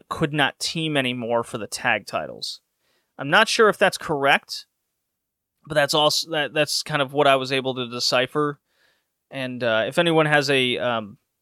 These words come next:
a more accurate idea of what, what happened here, I'd be, I'd, I'd love to, love to hear it. But anyways, uh, Kong was a machine,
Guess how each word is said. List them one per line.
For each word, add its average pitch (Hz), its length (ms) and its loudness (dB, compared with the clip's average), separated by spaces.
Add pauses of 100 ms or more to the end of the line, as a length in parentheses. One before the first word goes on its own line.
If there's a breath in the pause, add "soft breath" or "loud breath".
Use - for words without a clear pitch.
(180)
a 139 60 -16
more 143 220 2
accurate 135 560 0
idea 127 520 0
of 127 120 -2
what, 127 220 0
what 127 180 -6
happened 135 380 -6
here, 131 200 0
I'd 117 100 0
be, 110 320 -8
I'd, 113 140 -10 (100)
I'd 123 220 -10
love 127 280 2
to, 110 340 -2
love 127 260 -2
to 120 100 -4
hear 107 220 -6
it. - 140 -14
But 95 240 -4 (600 soft breath)
anyways, 123 640 0 (1000 soft breath)
uh, 101 300 -8 (640)
Kong 185 460 6
was 165 120 -2
a 143 60 -6
machine, 156 800 0